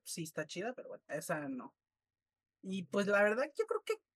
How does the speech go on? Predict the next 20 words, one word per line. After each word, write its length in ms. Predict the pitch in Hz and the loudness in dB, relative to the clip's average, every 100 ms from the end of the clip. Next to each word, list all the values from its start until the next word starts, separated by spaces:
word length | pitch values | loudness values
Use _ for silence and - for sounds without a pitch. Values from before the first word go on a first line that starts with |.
| _ _ - | _ _ -2
ya, 260 | 180 165 175 | 2 2 2
o 80 | |
sea, 120 | 180 196 | 2 6
realmente 640 | 233 285 302 294 302 277 226 | 6 8 6 6 6 4 4
no 300 | 220 220 226 | 2 2 0
es 440 | 220 - - - _ _ _ - | -2 -6 -10 -16 _ _ _ 0
que 120 | 233 | 2
no 540 | 220 226 233 233 240 | 2 0 2 2 0
me 220 | 233 214 | 0 0
haya 360 | 214 220 240 226 - _ _ _ - | 0 6 6 6 -2 _ _ _ -2
latido 320 | 175 196 220 | 2 6 8
tanto, 380 | 247 240 285 - - _ _ | 8 8 4 2 -8 _ _
es 140 | 185 - | -8 -6
que 120 | 190 | -6
siempre 260 | - 208 190 | 0 0 4
yo 100 | 208 | 4
venía 180 | 208 214 | 6 6
con 100 | 220 | 2
mucha 140 | 214 | -4
expectativa. 640 | - 180 165 165 220 233 | -8 -8 -8 -4 0 0